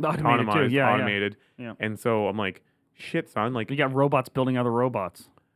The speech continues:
Speaker 2: This is where I'm at. And so I'm like, "Is it possible that in the next ten, fifteen, twenty years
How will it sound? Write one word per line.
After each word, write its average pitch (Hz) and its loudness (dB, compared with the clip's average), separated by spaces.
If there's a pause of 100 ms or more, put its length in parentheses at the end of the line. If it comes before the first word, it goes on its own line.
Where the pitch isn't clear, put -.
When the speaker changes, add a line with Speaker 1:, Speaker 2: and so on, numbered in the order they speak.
(680)
Speaker 2:
This 107 -2
is 95 -6
where 107 4
I'm 113 2
at. 165 2
And 127 -2
so 135 0
I'm 123 0
like, 113 -2 (960)
"Is 139 2
it - 0
possible 196 2
that 180 2
in 202 0
the 196 -4
next 202 -4
ten, 185 0
fifteen, 180 -2
twenty 165 -4
years 165 -2